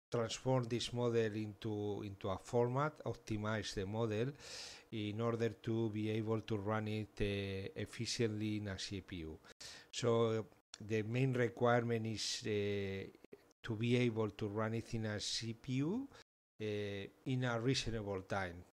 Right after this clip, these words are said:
Why? Because for the environments that are not production,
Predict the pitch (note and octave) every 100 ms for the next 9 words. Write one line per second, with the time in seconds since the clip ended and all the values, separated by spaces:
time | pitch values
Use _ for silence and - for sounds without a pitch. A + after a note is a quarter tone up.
0 | - A2+ A#2+ A#2 G2+ G#2 - G2+ - -
1 | A2+ G2+ A2+ A2+ A2 A2 A#2 A#2+ A#2+ A#2+
2 | A2+ - - - G2+ - A2 G#2 G#2 G#2+
3 | G#2+ - - G2 G2 A#2 A2 - D3 D#3